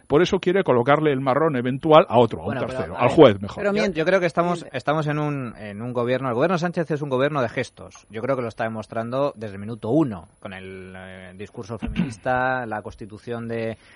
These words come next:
Speaker 2: de ministros estrella, algunos estrellados, como hemos podido comprobar en las últimas horas, eh,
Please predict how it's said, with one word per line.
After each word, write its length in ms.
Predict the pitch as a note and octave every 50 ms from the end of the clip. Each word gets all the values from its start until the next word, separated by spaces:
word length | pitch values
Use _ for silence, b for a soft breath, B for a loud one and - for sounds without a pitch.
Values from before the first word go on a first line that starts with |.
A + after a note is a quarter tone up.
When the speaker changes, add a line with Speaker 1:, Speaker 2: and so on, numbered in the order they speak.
| b b b
Speaker 2:
de 680 | A#2 G#2+ A#2 A#2 A#2 A2+ A2+ A2+ A2+ A2 A2 A2 A2 A2
ministros 420 | A#2 B2 B2+ A#2 - C3 A2+ A#2+
estrella, 540 | A#2+ - - C3 C3+ C3+ C3 B2 B2 A#2+ A#2+
algunos 420 | - A#2 A#2+ A2 B2 B2+ B2 A2
estrellados, 640 | A#2 A2+ - A2+ A2+ A2 A2+ B2+ B2+ B2+ C3+ C#3 -
como 220 | - A2+ A2 A2
hemos 160 | A2 A2 A2 -
podido 220 | - A2+ A2+ G#2+
comprobar 420 | A2 A2 G2+ G#2 G#2 A2 A2+ A2
en 60 | G#2+ G#2+
las 120 | G#2 G#2
últimas 320 | A2+ G#2 A2 G#2+ G#2+ G#2
horas, 320 | C3 C3 C3 C3+ C#3 C#3 _ b b b b b b b b _
eh, 920 | - B2 B2 A#2+ A#2+ B2 A#2+ A#2+ A#2 A#2 A#2 A2+ A2+ A2+ A2 G#2+ G#2+ G#2 G2+